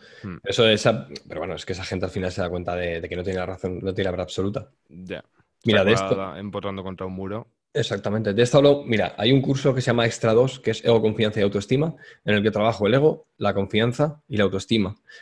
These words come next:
Speaker 2: que están muy interrelacionadas. Y otro que es el que tú hablas, que es el de fracasos y errores, en el que trabajo cosas como la sobreexigencia, el exceso de autocrítica, el castigo al cometer errores, cómo, cómo afrontar adecuadamente un fracaso para que no sea, te puede poner triste fracasar, pero no tirarte para abajo.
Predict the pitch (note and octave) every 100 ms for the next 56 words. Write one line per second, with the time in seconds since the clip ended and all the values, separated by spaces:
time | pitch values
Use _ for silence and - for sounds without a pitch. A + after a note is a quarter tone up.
0 | - A2+ A#2 A2 A#2 A#2 G#2+ G2+ G2 G2+
1 | G2 F#2 G#2 - - - G#2+ B2+ C3+ A2+
2 | A2 B2 A2+ A2 B2 B2 A#2 A#2+ - -
3 | G#2 A2+ G#2 G2+ F#2+ - G#2 G#2 B2+ A#2
4 | A#2 B2+ D3 - - _ _ _ _ -
5 | G#2 G2+ F#2+ G2 A2 A2 A#2 G#2 G2 -
6 | F#2+ F#2+ G2 A#2+ B2 C3+ C3 B2+ - _
7 | _ - G#2 A#2+ A2 G2+ G2+ G2+ C3 B2+
8 | C3 B2 A#2 - F#2+ F#2 - G#2+ G2+ G2
9 | G2 G2 A#2+ B2 B2 - A#2 A#2 A2 -
10 | A#2+ B2+ B2 A2 A2+ - G2 G2+ G2+ G#2
11 | G#2 G2 G2 G#2+ G2+ G2+ F#2+ G2+ G#2+ G2
12 | F#2+ _ _ _ _ - A2 B2 G2+ F#2
13 | C3 A2 G2+ G2+ G2+ G#2 - F#2+ G2+ G2
14 | G#2 G2+ F#2+ G#2+ -